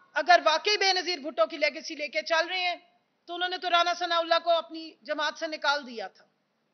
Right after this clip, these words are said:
तोहमतबाजी करने पे, जुबान दराजी करने पे। आपका क्या action होगा, ये हम इंतजार कर रहे हैं। ये जो ऐवानों में बैठे हुए so called अपने आप को leader कहते हैं, इन सब के किरदारों पे एक बहुत बड़ा सवालिया निशान है। पाकिस्तान की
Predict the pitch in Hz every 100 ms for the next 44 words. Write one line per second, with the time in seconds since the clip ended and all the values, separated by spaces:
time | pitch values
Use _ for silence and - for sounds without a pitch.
0 | _ _ _ _ _ 359 359 349 311 294
1 | 294 - 247 262 247 226 - _ 220 330
2 | 330 330 294 285 254 233 196 202 - _
3 | _ _ _ _ _ _ 302 349 349 370
4 | 359 349 320 311 349 330 311 349 349 -
5 | _ 294 294 311 302 285 269 269 262 254
6 | 196 _ _ _ _ _ _ - 330 254
7 | 330 294 285 330 330 320 294 285 330 330
8 | - 311 311 320 311 311 311 302 - 302
9 | 285 320 339 330 320 370 403 - _ _
10 | 381 381 - - - 403 415 - 381 -
11 | 349 269 311 311 330 330 320 311 233 311
12 | 320 233 285 285 294 269 269 269 262 247
13 | 277 294 330 330 _ _ - 302 330 -
14 | 320 311 311 - 302 330 330